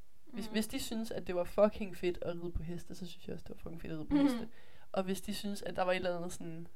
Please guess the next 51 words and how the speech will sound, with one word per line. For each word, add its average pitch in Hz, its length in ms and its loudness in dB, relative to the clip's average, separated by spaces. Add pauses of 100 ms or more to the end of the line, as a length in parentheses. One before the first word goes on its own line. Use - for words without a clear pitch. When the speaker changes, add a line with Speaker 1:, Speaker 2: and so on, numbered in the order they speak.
Speaker 1:
Ej, - 120 -2
jeg 165 80 -2
kan 190 80 -4
ikke 175 80 -2
lige 170 80 -4
komme 170 140 2
med 170 100 -2
et 160 40 -4
eksempel, 165 320 -4
men 165 180 -2
sådan... 175 260 -4 (680)
Jeg, 202 140 4 (120)
jeg 202 340 6
navigerede 196 520 0
meget 170 240 2
efter 170 180 -4
deres 175 260 -2
mening, 190 420 -4
fordi 180 200 -6
jeg 170 100 -4
gerne 185 200 2
ville 185 120 -4
ligesom 185 320 -6
sådan 175 360 -4
være 170 220 0
en 190 140 -4
af 165 60 -6
dem-agtig. - 640 -6
Og 180 80 -4
det 202 240 -4
ville 196 140 0
jeg 202 80 0 (100)
virkelig 214 360 -4
ønske, 180 180 -4
jeg 196 60 -6
kunne 190 100 -6
sige 196 160 -4
til 190 120 -4
mig 175 100 -4
selv, 180 360 -4
at - 180 -6 (760)
lad 190 100 -2
nu 185 60 0 (140)
være. - 220 0 (840)
Fordi 190 220 -4
det 180 100 -4
er 190 80 -2
bare 175 160 0
så - 120 -2
meget 180 220 -2
nemmere 170 400 -4